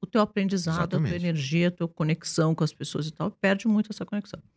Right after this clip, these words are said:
Speaker 1: E eu fui, eu falei isso no vídeo. Bom, aí o pessoal, "Não, tão te cancelando", porque eu falei, "Bom, é a minha opinião, a opinião,
Speaker 2: É.
Speaker 1: cada um pode ter a sua, você
Speaker 2: Você, você, o que, o tanto
Speaker 1: pode
Speaker 2: que você
Speaker 1: falar."
Speaker 2: respeita a do outro, eu respeito a do Neymar
Speaker 1: Aí eu
Speaker 2: de querer receber salário. Hum.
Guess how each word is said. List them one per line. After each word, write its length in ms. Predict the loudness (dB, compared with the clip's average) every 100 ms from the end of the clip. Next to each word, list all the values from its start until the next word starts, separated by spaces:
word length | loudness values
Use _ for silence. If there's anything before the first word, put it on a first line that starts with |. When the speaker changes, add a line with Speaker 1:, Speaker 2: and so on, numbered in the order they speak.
| _ _ _ _ _ _ _ 4
Speaker 1:
E 60 |
eu 100 | 6
fui, 220 | 6 4
eu 100 | 4
falei 200 | 6 4
isso 120 | 4 4
no 40 |
vídeo. 180 | 2 2
Bom, 180 | -2 0
aí 180 | 4 4
o 40 | 4
pessoal, 320 | -2 -2 0
"Não, 300 | 0 0 0
tão 160 | 0
te 120 | -2 -2
cancelando", 560 | -2 0 2 4 2
porque 160 | 2 -2
eu 60 |
falei, 180 | -2 0
"Bom, 280 | -2 0 2
é 60 | 4
a 20 |
minha 140 | 4
opinião, 440 | 4 2 0 2 2
a 40 |
opinião, 380 | 0 0 0 0
Speaker 2:
É. 40 |
Speaker 1:
cada 180 | -2 -4
um 80 | -6
pode 280 | -4 -6 -6
ter 100 | -6
a 60 |
sua, 340 | -6 -2 0 0
você 360 | 0 0 0 -2
Speaker 2:
Você, 60 | 0
você, 320 | 0 0 -2
o 40 | -2
que, 120 | 2
o 60 | 4
tanto 120 | 4
Speaker 1:
pode 100 | 2
Speaker 2:
que 40 |
você 80 | 6
Speaker 1:
falar." 100 | 6
Speaker 2:
respeita 480 | 6 2 0 2 0
a 40 |
do 80 | 2
outro, 340 | 4 4 6 8
eu 60 |
respeito 500 | 8 6 4 4 6
a 60 | 4
do 120 | 6
Neymar 340 | 8 8 6
Speaker 1:
Aí 40 | 4
eu 40 |
Speaker 2:
de 120 | 2 0
querer 220 | 2 4
receber 300 | 4 4 2
salário. 520 | 6 6 6 4 0 -6
Hum. 220 | -10 -10